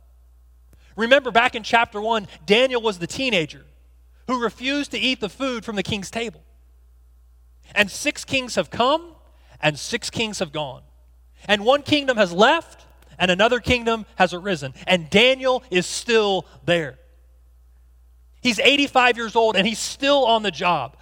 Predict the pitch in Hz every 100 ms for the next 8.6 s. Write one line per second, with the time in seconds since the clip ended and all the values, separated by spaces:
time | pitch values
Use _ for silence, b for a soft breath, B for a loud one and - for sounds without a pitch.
0 | b - - 247 254 - - 123 - _
1 | - - 277 294 294 262 240 247 240 208
2 | 180 247 302 285 254 226 - 202 147 -
3 | - _ B 214 214 294 320 262 262 220
4 | 214 226 - 156 120 - _ _ 160 240
5 | 277 208 220 - 185 180 170 151 - _
6 | _ _ _ _ _ _ _ _ _ _
7 | _ _ _ _ _ b b 214 247 -
8 | 247 285 - 247 226 -